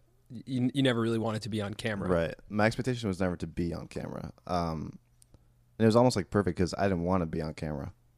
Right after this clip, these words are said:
Speaker 2: And here I could still make videos and not have to do that.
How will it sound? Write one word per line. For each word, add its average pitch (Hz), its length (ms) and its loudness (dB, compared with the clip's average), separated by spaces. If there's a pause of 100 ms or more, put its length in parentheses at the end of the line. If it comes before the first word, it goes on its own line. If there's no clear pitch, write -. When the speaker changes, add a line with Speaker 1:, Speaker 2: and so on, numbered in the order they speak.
(120)
Speaker 2:
And 78 340 -6 (420)
here 90 220 -2
I 85 60 0
could 85 220 -8 (280)
still - 280 -2
make 87 220 -2
videos 85 640 -2
and - 80 -10
not 82 120 -10
have 85 160 -12
to - 80 -14
do 82 160 -8
that. - 240 -8